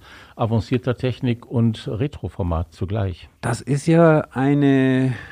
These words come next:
Speaker 2: gängige Praxis geworden.
Speaker 1: Mhm.
Speaker 2: Also, äh, wenn man L Ps, neue L Ps kauft, zum Beispiel, ich hab ein, äh, Album, die, äh, Bitches Brew von Miles Davis, also seine,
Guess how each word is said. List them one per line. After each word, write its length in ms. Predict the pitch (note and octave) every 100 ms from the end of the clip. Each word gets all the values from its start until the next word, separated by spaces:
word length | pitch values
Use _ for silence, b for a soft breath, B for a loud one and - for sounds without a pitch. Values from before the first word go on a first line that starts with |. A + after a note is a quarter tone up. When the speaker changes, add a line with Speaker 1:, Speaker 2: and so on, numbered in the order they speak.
| B -
Speaker 2:
gängige 420 | C#3 F#3 - C3
Praxis 600 | - C#3 - - D#3 -
geworden. 580 | G#2 D#2+ E2 G2+ E3 D#3+
Speaker 1:
Mhm. 60 |
Speaker 2:
Also, 520 | G2 A#2+ F2+ B2+ B2 A#2
äh, 420 | F#2+ A#2+ A2 G#2+
wenn 140 | A#2
man 560 | C3 B2+ B2+ B2 A#2 - -
L 200 | A#2 A2+
Ps, 480 | - B2 E3 -
neue 300 | G#2 A#2+ C#3+ B2
L 160 | C#3
Ps 420 | - B2 D3+ -
kauft, 720 | - - G2+ C3 E3+ - - -
zum 180 | - B2
Beispiel, 340 | G#2+ A#2 A#2
ich 180 | G2+ -
hab 160 | A#2 A#2
ein, 460 | A#2 A2+ A2+ G2+
äh, 320 | G#2 G#2+ G#2 -
Album, 600 | G#2 A#2 B2 A#2+ G#2 G2+
die, 180 | A2+
äh, 240 | - G#2 G2+ -
Bitches 400 | C3+ - A2 -
Brew 360 | A#2+ C3 D#3+
von 200 | C#3+ A#2
Miles 320 | A2 G#2 G#2 -
Davis, 600 | A2 C3 D3 C#3+ - -
also 320 | G#2 G#2 G2
seine, 480 | - G2+ G2 G2+